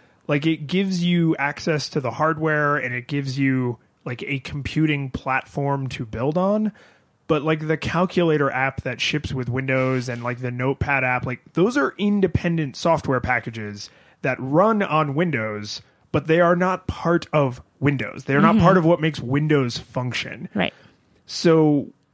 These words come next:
Speaker 1: with what you're talking about, I think it may be very expensive, but you're talking about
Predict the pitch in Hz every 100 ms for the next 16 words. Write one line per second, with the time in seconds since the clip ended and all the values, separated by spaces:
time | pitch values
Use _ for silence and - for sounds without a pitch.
0 | _ _ _ _ _ _ _ - 160 160
1 | 175 202 185 175 160 190 196 147 131 127
2 | 120 - 131 185 180 165 - _ _ _
3 | _ _ _ _ _ _ _ _ _ _
4 | _ - 165 165 214 208 185 160 175 160
5 | 139 - 165 175 131 113 110 117 - -
6 | 143 143 151 175 180 190 180 156 143 131
7 | 127 120 -